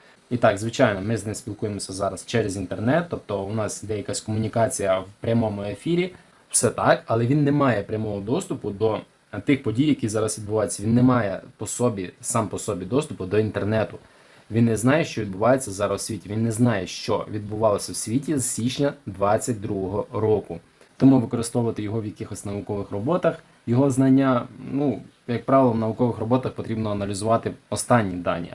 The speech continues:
а він цього зробити не може. Давайте ми попросимо його щось написати. Напиши вірш про маму. Як не як він вміє писати якісь вірші.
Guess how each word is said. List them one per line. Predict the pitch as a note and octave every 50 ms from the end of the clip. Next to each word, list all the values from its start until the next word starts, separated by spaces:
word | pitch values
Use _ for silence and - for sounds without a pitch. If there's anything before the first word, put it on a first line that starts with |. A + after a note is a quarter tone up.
| - -
а | G2 G2 F#2 F2+ F#2 F#2+
він | A2+ B2+
цього | B2+ - A#2+
зробити | G2 G2 F#2+ G2 G#2+ - - G2
не | G2+
може. | F#2+ F#2 F2+ F2 F#2 - -
Давайте | B2+ A#2 B2 C3+ C3 - A2+
ми | A2+ A2
попросимо | G#2+ A#2+ A#2 - - D#3+ E3 - A#2 G#2
його | G#2 G#2 G2+
щось | - - B2+ B2 -
написати. | A2+ A2 - A2+ - - G2 F2+ F#2 - F2+ - - _ _ _ _ _ _ - _ - _ _ - -
Напиши | G2+ F#2 - - G2+ - - - - C#3+ F3 F3 D3+ - - _ _ _ _ _ _ _ _ _ _ _ - _ _ _ _ _ -
вірш | G2 F#2+ G2 G#2 A#2 C3+ C#3+ C#3 - - - - - - _ _ _ - - - - - - - - - - - - _ _ - - _
про | - F#2+ G2 G#2 B2 C3+ C#3 C3+ B2+ - - - - _ - - - - -
маму. | G#2 G#2 G#2+ G#2+ G#2 F#2+ F2+ F#2 G2+ A#2+ - _ _ _ _ _ - - _ _ _ _ _ _ _ _ _ _ _ _ _ _ _ _ _ _ _ _ _ _ _ _ _ _ _ _ _ _ _ _ _ _ _ _ _ _ _ _ _ _ _ _ _ _ _ _ _ _ _ _ _ - _ _ _ -
Як | C3 C3+ C3 B2+
не | B2 A#2+ B2
як | B2 A#2 A2 - A2+
він | A2+ A#2 A#2
вміє | A2 A2+ A2+ G#2+ G#2
писати | - - G#2+ G2+ - - G#2 G2+ F#2+ - - F#2+
якісь | F#2+ F2 - G2 F2 - -
вірші. | G2+ F#2+ - - - C3+ D3+ F3+ G3